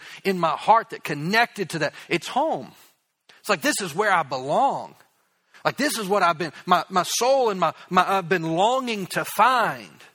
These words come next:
And see,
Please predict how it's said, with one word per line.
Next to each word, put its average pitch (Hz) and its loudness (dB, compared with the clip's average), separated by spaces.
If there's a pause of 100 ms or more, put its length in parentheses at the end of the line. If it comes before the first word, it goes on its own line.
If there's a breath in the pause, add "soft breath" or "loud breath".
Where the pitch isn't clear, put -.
(2750)
And 175 -4
see, 226 0